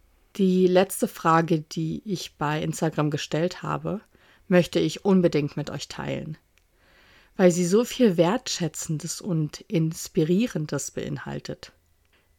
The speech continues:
Es geht um Rituale und Traditionen, die praktiziert werden, um an diejenigen zu denken, die nicht mehr unter uns sind.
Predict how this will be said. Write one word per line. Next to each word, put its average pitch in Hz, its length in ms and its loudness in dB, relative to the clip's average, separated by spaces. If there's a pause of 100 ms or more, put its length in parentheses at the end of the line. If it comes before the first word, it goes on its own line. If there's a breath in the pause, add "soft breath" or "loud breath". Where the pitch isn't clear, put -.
Es 175 200 2
geht 208 280 2
um 190 440 2 (100)
Rituale 180 680 2
und 202 140 0
Traditionen, 151 920 -2 (400)
die 185 180 0
praktiziert 185 760 0
werden, 165 500 0 (480 loud breath)
um 185 240 2
an 170 420 2
diejenigen 208 500 2
zu - 160 -2
denken, 165 540 2
die 165 300 2
nicht 165 320 -2
mehr 156 160 -2
unter 147 300 -6
uns 139 280 -6
sind. 147 400 -8